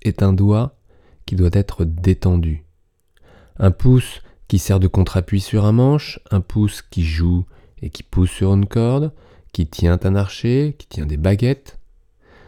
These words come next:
un pouce qui pousse sur une clé. Ce pouce est particulier en effet, et de nombreux musiciens pensent qu'il doit être détendu. Le pouce est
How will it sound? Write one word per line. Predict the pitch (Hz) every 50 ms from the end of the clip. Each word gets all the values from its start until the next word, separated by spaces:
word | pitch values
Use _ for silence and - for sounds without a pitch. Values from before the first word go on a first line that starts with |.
| - - - - - -
un | 120 107
pouce | 101 - 123 120 120 117 - - - - - -
qui | - 95 82
pousse | - - 98 95 87
sur | - - - 95 98
une | 98 104 107
clé. | - - 120 123 139 156 - - - _ _ _ _ - - _ _ _ _ _ - - - - -
Ce | - - - 127
pouce | 117 - - 165 190 175 - - - - - -
est | - 107
particulier | - - 104 - - - - - 117 113 123 131
en | 123 113 107 107
effet, | 110 - - - 156 160 160 - _ _ _
et | - 104
de | 95 92 92
nombreux | 87 107 135 151 143 117 101 85
musiciens | 87 98 107 120 123 123 - - 151 151
pensent | 151 - - 127 127 131 127 - -
qu'il | - 107 101
doit | 95 92 87 -
être | - 98 104 - - - 87 85
détendu. | 78 76 78 87 - - - 80 78 76 73 69 - - _ _ _ _ _ _ _ _ _ _ _ _ _ - - - _ _ _ _ _ _ _ _ _ _ _ - -
Le | - 107 104
pouce | - - 196 - - -
est | 113 - -